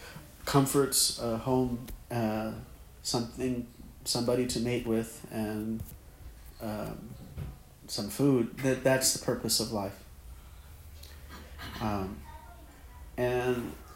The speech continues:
the Eastern philosophy says, actually, that's, this, that's not at all the purpose of life. There's, there's, um, it's foolish because it's all temporary. And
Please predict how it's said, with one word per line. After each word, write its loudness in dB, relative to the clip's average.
the 2
Eastern 8
philosophy 6
says, 4
actually, 4
that's, 2
this, -2
that's 0
not -4
at -4
all 4
the -4
purpose -6
of -2
life. 6
There's, 2
there's, 6
um, 2
it's 4
foolish 10
because 6
it's -2
all 4
temporary. -2
And 2